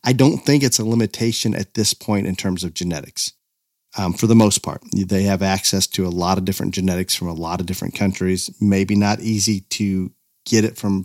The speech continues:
point A to B, but it, but it can be done. And shockingly, our genetics seem to have infiltrated very heavily into South America, very heavily into, into Australia, maybe not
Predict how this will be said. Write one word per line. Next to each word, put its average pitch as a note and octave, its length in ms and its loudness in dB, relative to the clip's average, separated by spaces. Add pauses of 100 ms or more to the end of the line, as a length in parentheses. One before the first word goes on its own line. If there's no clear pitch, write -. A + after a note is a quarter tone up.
point A2 280 -2
A G#2+ 140 0
to G2 100 0
B, F#2+ 240 0
but F2+ 160 -4
it, F#2 240 -12
but E2+ 140 -6
it E2+ 100 -16
can F2+ 240 -4
be E2+ 80 -6
done. F2+ 260 -4
And F2+ 160 -8 (360)
shockingly, B2+ 680 0
our G#2+ 180 2
genetics G2+ 680 0 (220)
seem G#2+ 360 2
to G2 140 -2
have F2 140 -4
infiltrated F#2 840 -2 (580)
very A2 300 4
heavily G#2+ 360 2
into G2+ 140 2
South G2 320 0
America, F#2 400 -2
very F2+ 200 -4
heavily G2 440 0
into, F#2 340 0 (540)
into A2+ 220 0
Australia, G2+ 680 -2 (200)
maybe A2+ 420 2
not B2 460 0